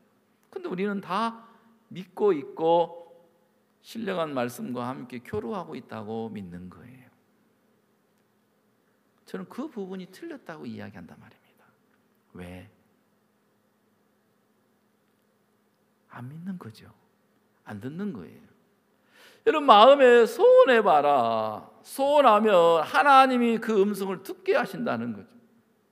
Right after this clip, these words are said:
여러분, 그 마음에 힘을 한번 가져봐라. 하나님이 귀를 열어간다. 하나님 열어준 어떤 마음들이 여러분 안에 있을 거라는 거예요. 근데 그 소망하는 마음이 우리 마음에 두지 않으니까 우리 속에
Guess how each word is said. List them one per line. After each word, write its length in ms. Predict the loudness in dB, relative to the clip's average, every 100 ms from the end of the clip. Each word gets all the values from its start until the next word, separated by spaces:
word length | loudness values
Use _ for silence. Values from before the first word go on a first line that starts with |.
| _ _ _ _ _ _ _ _ _ _ _ _
여러분, 180 | -4 -2
그 80 | -2
마음에 640 | 6 8 10 8 8 8
힘을 340 | 6 -2 2 4
한번 220 | 4 0
가져봐라. 840 | -2 0 2 2 2 2 2 0
하나님이 580 | -2 -2 0 0 0 -6
귀를 320 | -6 -8 -2
열어간다. 1000 | -2 0 -2 -4 -2 -2 -2 -4 -6 -10 -16 _ _ _ _ -2
하나님 440 | 2 4 4 8
열어준 360 | 10 10 8 4
어떤 280 | 0 -2 0
마음들이 720 | 6 6 6 0 -4 -2 4
여러분 380 | 4 4 2
안에 280 | 0 0 -2
있을 300 | -6 -8 -12
거라는 440 | -8 -8 -8 -10 -14
거예요. 120 | -20 _ _ _ _ _ _ _ _ _ _ _ _ _ _ _
근데 200 | -6 -6
그 340 | -4 -2 -2
소망하는 800 | -4 -2 0 4 4 6 4 2
마음이 480 | 2 2 2 -2 -4
우리 240 | -4 -8
마음에 380 | 0 2 2 0 -6
두지 300 | -10 -4 -2
않으니까 480 | -2 -4 -8 -10
우리 200 | -10 -8
속에 400 | -10 -10 -6 -6